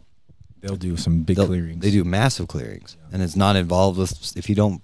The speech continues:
Speaker 2: feel inclined to take
Speaker 1: It's just
Speaker 2: plant
Speaker 1: prayer.
Speaker 2: medicine, it's prayer and rocks and,
Speaker 1: Mm-hmm.
Speaker 2: you know, baths, and there's
Speaker 1: S-
Speaker 2: other traditional ways to remove these, these entities.
Speaker 1: Yeah. Clearing and cleaning is in traditions all over the world have rituals for that, you know, and,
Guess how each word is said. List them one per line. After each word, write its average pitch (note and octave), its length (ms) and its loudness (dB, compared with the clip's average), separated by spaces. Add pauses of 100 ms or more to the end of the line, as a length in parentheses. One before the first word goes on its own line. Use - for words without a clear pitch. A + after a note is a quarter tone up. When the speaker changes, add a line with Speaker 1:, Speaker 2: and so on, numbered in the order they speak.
Speaker 2:
feel G2+ 260 2
inclined F#2+ 360 -2
to F2 60 -4
take F#2 420 -2
Speaker 1:
It's G2 140 2
just - 200 -2
Speaker 2:
plant F#2+ 160 4
Speaker 1:
prayer. G2+ 100 4
Speaker 2:
medicine, F2 320 -6
it's G2 100 -6
prayer G#2+ 420 0
and F#2+ 220 0 (140)
rocks G2 400 -2
and, F2 400 -2
Speaker 1:
Mm-hmm. E2+ 160 -14 (520)
Speaker 2:
you F2 80 -6
know, E2+ 200 -8 (120)
baths, G2 500 -2
and E2 340 -6 (180)
there's G#2 200 0
Speaker 1:
S- F2 80 -8 (180)
Speaker 2:
other G#2+ 320 2 (640)
traditional F#2+ 720 2 (420)
ways F#2 440 2
to F2 100 -6
remove F2 320 -4
these, D#2+ 380 -8
these E2 180 -10
entities. F#2 340 0
Speaker 1:
Yeah. G2 220 6 (300)
Clearing C#3 460 8
and A#2+ 120 8
cleaning C3+ 320 8
is G#2+ 200 4
in G2+ 800 2
traditions A#2 380 6
all A2+ 160 8
over A2 100 2
the A2+ 60 6
world G2+ 240 2
have F#2 180 0
rituals F#2 400 2
for - 120 -4
that, E2 280 -4
you F#2+ 100 -8
know, F2 180 -4
and, E2+ 180 -4